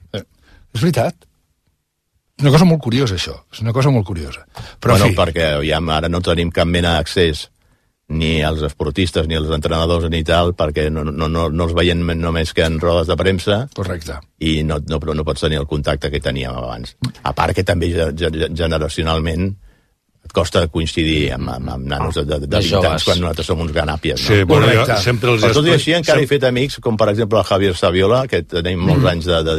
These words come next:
Speaker 2: de, de, de, de diferència d'edat, però hem fet una amistat entranyable.
Speaker 4: Jo sempre els hi explico que el Xavi Hernández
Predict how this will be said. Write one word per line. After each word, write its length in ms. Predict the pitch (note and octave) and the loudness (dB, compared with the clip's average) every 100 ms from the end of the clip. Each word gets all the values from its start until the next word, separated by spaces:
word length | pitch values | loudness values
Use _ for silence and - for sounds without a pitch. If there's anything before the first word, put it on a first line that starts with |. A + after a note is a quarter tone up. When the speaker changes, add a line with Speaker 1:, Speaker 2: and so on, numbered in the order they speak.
| C#2+ | -2
Speaker 2:
de, 200 | D#2 D2 | -4 -2
de, 120 | D#2 | -2
de, 180 | D#2 D#2 | -2 -2
de 140 | D#2 | -2
diferència 460 | D2 E2 E2+ - E2+ | -2 0 -2 0 2
d'edat, 220 | E2 C3 - - - - | 2 0 -4 -18 -18 -2
però 100 | F2 | -2
hem 60 | |
fet 180 | E2+ E2+ | 0 0
una 120 | F#2+ | 0
amistat 280 | F#2 E2+ F2+ | 0 0 0
entranyable. 600 | G2+ G#2+ D#2 E2 F#2 C#2 F#2 | 0 0 0 0 -2 -2 -2
Speaker 4:
Jo 100 | G2+ | 0
sempre 320 | B2+ A2+ A2 A#2 | 0 2 0 0
els 300 | A2 G2+ F2+ | -2 -2 -2
hi 40 | |
explico 580 | G2+ D#2+ G2+ G2 B2 C3+ - _ _ _ _ _ _ _ _ | -4 -4 -6 -2 -2 -4 -10 _ _ _ _ _ _ _ _
que 220 | G#2 G2 - | -6 -6 -4
el 280 | G2+ F2 D#2+ | -4 -4 -6
Xavi 400 | - A2 A2+ A2 | -2 2 4 4
Hernández 720 | F#2+ E2+ F#2+ F2+ F2 E2 - | 2 0 -2 -2 -2 -4 -6